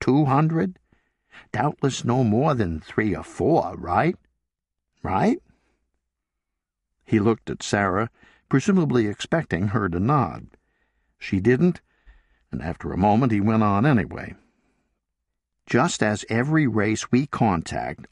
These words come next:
almost certainly must have had radio longer than we have,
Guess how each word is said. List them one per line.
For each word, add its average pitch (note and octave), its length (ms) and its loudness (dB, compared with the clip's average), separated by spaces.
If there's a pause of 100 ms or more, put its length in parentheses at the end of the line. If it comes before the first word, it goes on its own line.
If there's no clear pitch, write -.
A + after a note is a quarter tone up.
almost A2 720 2
certainly E2 640 0
must F#2 360 0
have G2+ 180 0
had F#2+ 320 -2
radio C#3+ 560 0
longer A#2 560 2
than D#2 240 -4
we D#2 180 -2
have, D#2 460 -4